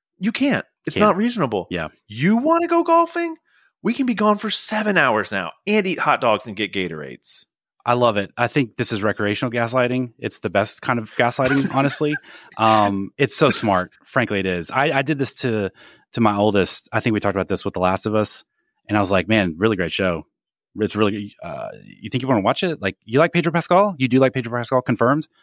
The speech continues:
Speaker 2: He's in it. He's in that show. So I don't know. You know, it's, it'd probably be pretty good. You can stay up late and watch it with us." And then,
Speaker 1: There it is.
Speaker 2: uh,
Speaker 1: There
Speaker 2: there's
Speaker 1: it
Speaker 2: been,
Speaker 1: is.
Speaker 2: like, four times where he's like, "I,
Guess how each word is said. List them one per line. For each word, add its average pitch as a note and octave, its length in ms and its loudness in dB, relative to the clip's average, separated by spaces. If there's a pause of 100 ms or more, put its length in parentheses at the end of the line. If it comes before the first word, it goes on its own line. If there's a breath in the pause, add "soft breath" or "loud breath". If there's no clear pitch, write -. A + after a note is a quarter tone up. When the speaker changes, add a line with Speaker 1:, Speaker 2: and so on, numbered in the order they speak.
(100)
Speaker 2:
He's A#2 160 -4
in D3+ 140 6
it. G#2+ 240 0
He's C3 140 -4
in E3 80 2
that A2+ 120 0
show. A2 320 2 (120)
So G2+ 320 -2
I G#2 60 -2
don't A#2 120 2
know. G2+ 340 4 (160)
You A2+ 80 -4
know, G#2+ 80 4
it's, G#2 140 0
it'd A#2+ 260 -6
probably B2+ 220 0
be - 40 -6
pretty G2 160 -6
good. G2+ 320 0 (220 loud breath)
You C3+ 80 -8
can B2 60 -4
stay C#3+ 100 4
up F#2 80 2
late G#2+ 240 2
and G2 80 -8
watch G2 160 0
it F#2+ 40 -8
with F#2 100 -6
us." G2+ 340 0 (380 loud breath)
And G#2+ 200 0
then, G#2+ 80 2
Speaker 1:
There B2 140 6
it A2+ 80 4
is. A2 180 4
Speaker 2:
uh, F2+ 120 -4
Speaker 1:
There F2 80 -12 (160)
Speaker 2:
there's D3+ 40 6
Speaker 1:
it - 40 2
Speaker 2:
been, A#2+ 80 6
Speaker 1:
is. A2+ 100 4
Speaker 2:
like, - 80 -12
four C3 320 2
times G#2+ 540 0
where G#2+ 80 -2
he's G2+ 100 0
like, G2 240 2
"I, A#2+ 140 -2